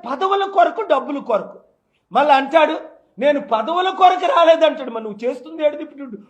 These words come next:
ఉప ముఖ్యమంత్రి అంటే నీకు పదవని తెలీదా? అది ఇరవై వేల కోట్లు సంపాదించుకున్నాడు ఈ తొమ్మిది నెలల్లో పవన్ కళ్యాణ్. నాకు తెలియదు ఎంత అన్నది, నేను చెప్పిన మాటలు వెంట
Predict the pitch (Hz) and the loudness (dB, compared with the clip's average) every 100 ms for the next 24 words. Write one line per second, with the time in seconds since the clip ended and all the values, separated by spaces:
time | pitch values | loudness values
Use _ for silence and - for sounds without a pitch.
0 | _ 226 277 311 320 320 311 302 285 285 | _ -6 -4 -6 -6 -2 -2 0 -2 -4
1 | 285 233 - 196 247 302 240 240 285 220 | -8 -10 -8 -4 -2 -2 -2 -4 -2 -2
2 | 165 180 - _ _ _ _ _ _ _ | -2 -10 -14 _ _ _ _ _ _ _
3 | _ _ _ _ _ _ _ _ _ _ | _ _ _ _ _ _ _ _ _ _
4 | 185 254 262 247 240 233 254 302 381 320 | -2 2 4 4 2 2 2 2 0 -2
5 | 285 294 294 294 - 285 269 254 240 226 | 0 2 0 -2 -8 -6 -2 -2 -4 -8
6 | 220 226 240 254 247 247 226 196 214 233 | -12 -10 -10 -8 -8 -4 -4 -2 -4 -4
7 | - 214 202 139 - _ 196 254 - 226 | -2 -2 -2 -6 -10 _ -6 -6 -6 -10
8 | 254 190 180 190 214 190 156 147 _ _ | -8 -10 -10 -8 -8 -8 -12 -18 _ _
9 | _ 175 190 175 - 240 226 226 240 214 | _ -14 -14 -16 -16 -4 -2 -2 -6 -10
10 | 202 | -12